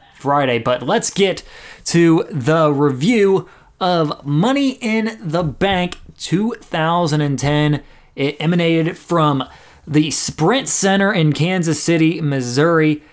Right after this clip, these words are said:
It did a buy rate of a hundred and sixty-nine thousand, and, uh, eight thousand were in attendance for the inaugural Money in the Bank pay-per-view review.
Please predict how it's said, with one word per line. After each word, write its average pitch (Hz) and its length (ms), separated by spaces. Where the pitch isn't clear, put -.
It - 80
did 151 120
a 127 60
buy 135 240
rate 135 300
of 113 160
a - 100
hundred 165 500
and 117 100
sixty-nine 139 920
thousand, 143 680
and, 117 280
uh, 117 200
eight 247 200
thousand 156 640
were 147 260
in 156 160
attendance 151 840
for 170 520
the 147 300
inaugural 156 680
Money 160 340
in 165 280
the 151 100
Bank 156 560
pay-per-view 147 840
review. 147 680